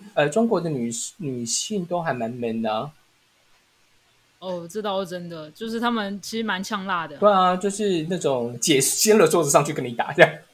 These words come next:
Speaker 1: <laughs> 她们的女性其实，你知道，呃，台湾的女性在中国其实颇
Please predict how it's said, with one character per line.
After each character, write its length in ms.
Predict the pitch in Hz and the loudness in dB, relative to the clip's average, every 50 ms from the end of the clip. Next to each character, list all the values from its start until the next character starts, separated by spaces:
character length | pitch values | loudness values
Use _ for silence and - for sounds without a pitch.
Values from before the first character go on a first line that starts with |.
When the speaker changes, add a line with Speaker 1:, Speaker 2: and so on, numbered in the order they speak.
| _ - | _ 2
Speaker 1:
<laughs> 1300 | 233 254 - - 233 208 - - - - - _ - - - - - - - - _ - 214 208 - - - 220 233 - 466 480 466 - - - - - - - - - 202 214 233 - 349 - | 2 2 4 4 2 2 2 0 -6 -10 -8 _ -4 -2 -2 -2 -6 -10 -16 -8 _ 0 0 0 0 -4 -12 -10 -8 -8 -6 -8 -8 -10 -12 -16 -18 -20 -20 -18 -16 -14 -14 -14 -16 -18 -18 -8
她 160 | - 339 349 | -4 -2 -2
们 160 | 349 359 269 | 0 0 0
的 100 | 262 247 | 2 2
女 240 | 226 196 180 165 156 | 2 2 2 2 0
性 360 | 151 - - - 294 262 226 | 0 0 0 0 0 0 0
其 140 | 226 - 190 | 0 -2 -2
实， 100 | 185 190 | -2 -2
你 100 | 147 151 | -2 -2
知 100 | 151 247 | 0 2
道， 180 | 302 302 277 262 240 - | 2 2 2 2 0 0
呃， 420 | 180 180 180 170 170 165 165 165 170 175 - | 0 0 2 4 4 4 2 0 -2 -6 -6
台 160 | - 185 190 | -2 2 4
湾 200 | 202 214 226 233 | 8 8 8 8
的 120 | 226 214 202 | 8 6 4
女 220 | 180 156 139 131 | 2 0 -2 -4
性 340 | 131 - - 190 160 156 156 | -4 -4 -4 -4 -4 -4 -6
在 320 | 156 156 170 160 147 135 | -4 0 2 2 2 2
中 400 | 135 - 143 135 135 135 143 143 147 _ | 0 0 -2 -2 -2 -2 -6 -6 -8 _
国 300 | - 117 107 110 113 117 | -14 -12 -10 -8 -8 -8
其 180 | 117 - - 135 | -10 -10 -10 -10
实 160 | 143 139 131 | -8 -8 -8
颇 200 | 131 - - 113 | -8 -6 -4 -4